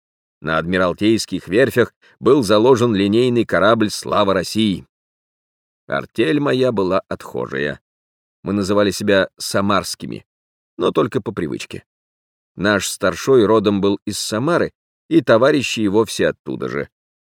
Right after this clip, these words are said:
Но прошли годы, одни мужики уходили, другие приходили, и сама артель тоже не сидела на месте.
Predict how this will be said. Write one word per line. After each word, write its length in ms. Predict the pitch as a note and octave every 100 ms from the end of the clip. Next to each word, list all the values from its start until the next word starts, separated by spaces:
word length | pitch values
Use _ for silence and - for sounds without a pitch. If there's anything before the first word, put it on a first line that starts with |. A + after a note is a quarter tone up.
| _ -
Но 180 | G2 F#2
прошли 420 | F2 F2 G2+ G#2
годы, 380 | B2+ E3 D#3 C#3 _ _ _
одни 320 | - G#2 C3+ F3+
мужики 340 | A2+ F#2 E2
уходили, 640 | D2+ - F#2 D#3 D3+ C3+ -
другие 420 | F2 A#2+ C#3 D3+
приходили, 600 | F2 D#2 - E2 D3 D#3 C3 _ _ _
и 100 | G3
сама 300 | E3 E3+ D#3+
артель 360 | C#3 - F3+ A2
тоже 360 | - E3+ A#2+
не 100 | A2+
сидела 400 | F#2+ G#2 G2 F2
на 100 | F2+
месте. 400 | E2 C#2+ - -